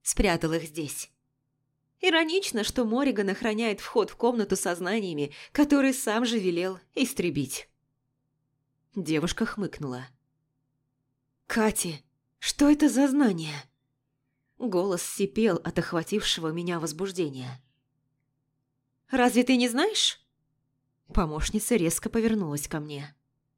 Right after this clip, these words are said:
«Нет». Катя вздохнула и тихо ответила. «Это книги о ведуньях, их магии, истории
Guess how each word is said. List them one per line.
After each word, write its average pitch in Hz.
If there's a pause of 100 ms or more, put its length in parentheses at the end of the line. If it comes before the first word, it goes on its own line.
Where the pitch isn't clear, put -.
(880)
«Нет». 175 (1200)
Катя 170
вздохнула 202 (140)
и 262
тихо 214
ответила. 147 (1500)
«Это 330
книги 302
о 247
ведуньях, 233 (380)
их 339
магии, 202
истории 175